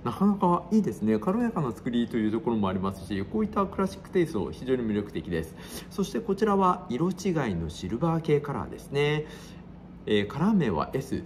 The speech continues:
というカラー名になるんですけれども、非常に涼しげな印象を作り出すカラーになっております。こちらの方をかけますと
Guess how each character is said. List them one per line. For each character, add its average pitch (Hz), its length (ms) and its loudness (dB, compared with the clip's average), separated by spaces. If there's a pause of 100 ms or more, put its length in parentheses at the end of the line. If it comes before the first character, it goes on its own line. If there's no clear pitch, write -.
と - 80 0
い 101 140 2
う 98 100 2
カ 98 160 -2
ラ 101 120 2
ー - 20 2
名 98 140 0
に 78 120 -2
な 85 80 -2
る 85 120 -2
ん 76 40 -4
で 78 80 -2
す - 80 -8
け - 100 -4
れ 85 60 0
ど 82 60 -2
も、 90 100 -2
非 202 160 -4
常 220 140 2
に 214 180 6
涼 190 140 0
し 190 140 0
げ 165 100 2
な 147 220 2
印 139 180 -6
象 131 80 2
を 120 80 2
作 - 140 -6
り 110 60 -4
出 110 100 -2
す - 300 -8
カ - 120 -6
ラ 95 80 0
ー - 20 -2
に 76 80 -4
な 73 100 -6
っ - 40 -10
て - 80 -10
お 76 40 -6
り 71 60 -10
ま 69 200 -4
す。 - 100 -14 (380)
こ 196 60 -8
ち 220 100 -2
ら 226 80 2
の 233 80 2
方 220 160 2
を 196 60 4
か - 140 -6
け 170 140 0
ま 165 180 2
す - 120 -10
と 101 260 2